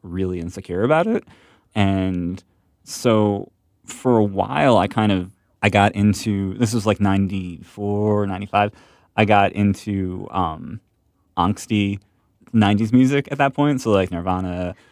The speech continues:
and Nine Inch Nails, and that was my vibe for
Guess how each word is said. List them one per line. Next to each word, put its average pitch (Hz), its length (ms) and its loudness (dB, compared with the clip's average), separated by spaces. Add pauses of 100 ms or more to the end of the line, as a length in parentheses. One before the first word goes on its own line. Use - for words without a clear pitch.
(240)
and 92 600 -8
Nine 90 180 -4
Inch 90 140 -14
Nails, 120 720 2
and 95 520 0
that 123 300 2
was 143 120 2
my 135 140 6
vibe 110 480 2 (420)
for 101 480 0